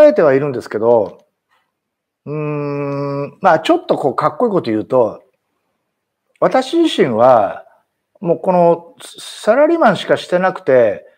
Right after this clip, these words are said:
えー、衆議院選挙を六回も戦わせてもらって、三回国会に送ってもらって、で、僕は今ね、衆議院議員っていう立場で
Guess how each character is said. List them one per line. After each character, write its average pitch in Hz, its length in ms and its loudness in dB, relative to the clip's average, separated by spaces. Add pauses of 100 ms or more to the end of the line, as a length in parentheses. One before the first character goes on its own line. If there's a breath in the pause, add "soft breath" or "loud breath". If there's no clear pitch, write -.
(440 soft breath)
え 110 160 -2
ー、 110 40 -6
衆 - 640 -4
議 277 60 -2
院 285 100 -2
選 269 200 2
挙 170 180 2
を 113 240 4
六 120 280 0
回 302 160 2
も 214 100 -2
戦 123 260 -6
わ 127 140 0
せ - 80 -8
て 131 60 -10
も 123 100 -6
ら 117 100 0
っ - 140 -8
て、 123 340 2 (360 soft breath)
三 247 240 -2
回 240 180 0
国 226 240 -2
会 220 200 2
に 196 360 -4 (220 soft breath)
送 156 240 -6
っ - 20 -6
て - 140 -6
も 156 160 0
ら 147 80 6
っ - 160 -8
て、 135 420 2 (580)
で、 123 840 0 (640)
僕 240 280 2
は 302 60 -2
今 220 200 -2
ね、 107 340 -4 (200)
衆 269 280 -4
議 285 80 -2
院 294 140 -2
議 285 80 -2
員 269 220 0
っ - 20 -8 (240)
て 170 80 2
い 147 80 6
う - 20 2
立 175 240 -2
場 101 140 -4
で 117 400 2